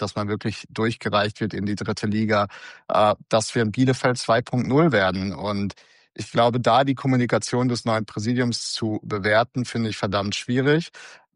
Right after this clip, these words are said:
Gerade weil man immer wieder sich vor Augen halten muss, es ist ein Ehrenamt. Also da ist niemand Vollzeit Präsidiumsmitglied und wird dafür bezahlt.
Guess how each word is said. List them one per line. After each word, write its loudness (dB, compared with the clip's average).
Gerade 4
weil 2
man 0
immer 2
wieder 2
sich -4
vor 2
Augen 4
halten 0
muss, -2
es -4
ist -8
ein -6
Ehrenamt. -6
Also -4
da 0
ist -4
niemand 0
Vollzeit 0
Präsidiumsmitglied 0
und -4
wird 0
dafür -2
bezahlt. 0